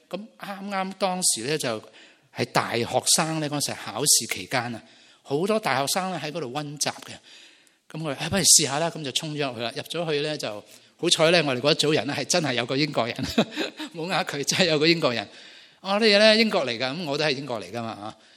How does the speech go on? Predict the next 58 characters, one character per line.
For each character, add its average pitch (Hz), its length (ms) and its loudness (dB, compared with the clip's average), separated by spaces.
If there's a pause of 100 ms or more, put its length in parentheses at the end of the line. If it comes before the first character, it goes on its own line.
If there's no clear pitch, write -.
(220)
咁 165 140 -2
啊， - 240 4 (200)
<laughs> - 120 2
我 190 80 6
哋， 165 280 4 (340)
呃， 156 120 -2
同 135 160 -4
啲 208 160 2
同 147 200 -6
學 139 100 -2
呢， 180 160 4
想 170 180 0
交 190 180 4
流 160 140 0
下 123 120 2
英 170 260 2
語， 139 320 0
咁 160 220 -8 (120)
搵 135 120 2
咗 180 100 0
佢 156 160 2
嗰 127 160 -8
個， 139 520 -2
嗰 - 20 -12
個 127 340 -4 (380)
圖 113 180 -8
書 165 240 2
館 131 200 -2
嘅 139 180 -4
經 151 320 0
理 101 260 -4
啊。 - 80 -18 (540)
哎 233 120 -4
呀， 233 140 0
好 202 100 -4
奇 131 220 2
妙 113 160 -2
喎， 113 220 -4
嗰 185 120 -4
個 - 0 -
經 208 200 -6
理 180 100 -6
又 151 80 -6
好 123 140 -8
開 170 300 -4
放 139 240 -6
喎。 120 60 -16 (460)
哦， 190 100 -12
咁 214 140 -4
啊， 202 60 -6
好 - 220 -10
啊， 226 160 0
你 208 100 -2
入 175 100 -2
嚟 131 200 -4
啊。 208 200 -4 (520)
咁 175 100 -12
呢， 214 120 -4